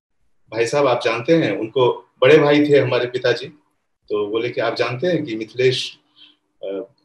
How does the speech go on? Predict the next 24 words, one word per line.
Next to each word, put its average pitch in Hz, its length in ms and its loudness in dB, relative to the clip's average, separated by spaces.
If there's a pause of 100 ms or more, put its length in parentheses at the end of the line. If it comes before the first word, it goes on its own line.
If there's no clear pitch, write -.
(120)
धाधा 131 180 0
तेटे 147 280 2
धाधा 123 260 -2
तुन्ना 120 240 -6
बजा 104 260 -2
लेता 95 260 -10
है?" - 60 -20 (1300)
तो 131 120 2
हमारे 131 240 2
पिताजी 131 380 0
बोले, 127 240 2
"ए, 143 240 4
तुम 139 480 -6
तो 156 180 0
जैसे 127 380 0
ऐसे 127 360 0
कह 139 160 2
रहे 139 140 4
हो, 143 80 4
बिना 131 240 0
सीखे 143 280 -2
बजा 160 240 4
लेता 147 280 -2
है?" 95 80 -6